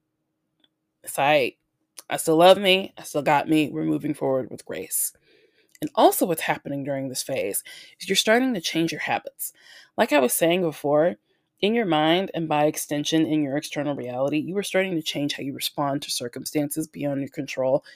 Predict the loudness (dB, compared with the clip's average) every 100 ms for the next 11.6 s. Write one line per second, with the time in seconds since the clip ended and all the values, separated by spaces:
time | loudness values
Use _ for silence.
0 | _ -4 2 4 4 2 -2 -2 2 2
1 | 0 _ _ -4 -4 -2 -6 -6 -14 _
2 | -20 -20 _ -4 -2 -2 0 4 4 4
3 | 2 2 0 -4 -4 -4 -4 -2 2 2
4 | 4 4 2 -2 -8 -4 -4 -2 -2 -2
5 | -4 -8 -6 -4 -2 0 0 0 -2 -2
6 | 4 4 4 0 -2 -4 -6 0 0 0
7 | -2 -2 0 2 0 -4 -8 -6 -4 2
8 | 4 4 2 -2 -12 -20 -20 -20 _ _
9 | -2 2 2 0 -6 -6 -2 -2 -2 -4
10 | 0 0 2 0 0 -2 -4 -8 -8 -2
11 | 2 2 0 -4 -4 -4